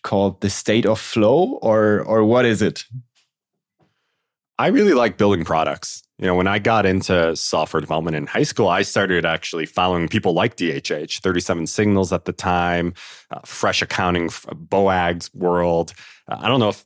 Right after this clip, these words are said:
Speaker 2: people listening will remember these folks, but they were, you know, a lot of kind of independent software as a service. I don't even know if the term software as a service existed at that point,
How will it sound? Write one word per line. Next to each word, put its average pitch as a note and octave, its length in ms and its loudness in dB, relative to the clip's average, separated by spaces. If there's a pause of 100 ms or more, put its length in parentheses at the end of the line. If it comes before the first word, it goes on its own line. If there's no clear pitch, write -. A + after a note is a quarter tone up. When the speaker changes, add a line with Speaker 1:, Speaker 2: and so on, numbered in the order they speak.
Speaker 2:
people F#2 200 -2
listening F2 360 2
will D#2+ 160 0
remember F2 280 0
these E2+ 200 -4
folks, E2 340 -2
but - 180 -4
they G2+ 120 2
were, G2 300 4
you A#2+ 60 -4
know, A2+ 140 0
a G2+ 60 0
lot B2+ 240 4
of A#2+ 180 -2
kind B2 180 0
of - 200 -2
independent G2 1080 2
software A2 520 2
as F2 100 0
a F2+ 60 -2
service. F2 360 0
I G2+ 60 2
don't D#3 140 2
even G2+ 200 2
know F#2 220 4
if - 220 -8
the E2+ 80 -8
term F2+ 260 -2
software E2+ 340 -2
as E2 80 -6
a E2 60 -8
service E2 320 -4
existed D#2 400 -6
at D2 120 -6
that C#2+ 180 -8
point, C#2+ 260 -12